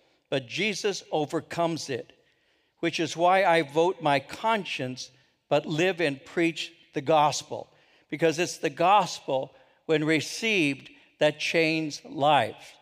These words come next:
The gospel will change our lives. And so I can't legislate righteousness, but I can preach it, because Jesus Christ can bring it.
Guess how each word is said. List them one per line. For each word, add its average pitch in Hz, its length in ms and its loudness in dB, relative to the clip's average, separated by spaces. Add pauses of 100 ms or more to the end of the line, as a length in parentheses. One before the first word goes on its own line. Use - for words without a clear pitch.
(400)
The 151 60 -6
gospel 160 800 2
will 143 160 -4
change 151 480 -4 (200)
our 180 320 6
lives. 131 600 2 (520)
And 165 180 0
so 180 220 2
I 202 180 6
can't 202 380 2
legislate 170 1040 2 (720)
righteousness, 170 1000 2 (340)
but 160 140 4
I 160 120 6
can 160 260 -4
preach - 480 0
it, 117 160 -4 (440)
because 156 300 0
Jesus 160 460 -2
Christ 160 560 2 (300)
can 143 240 -2
bring 156 360 2
it. 113 240 -2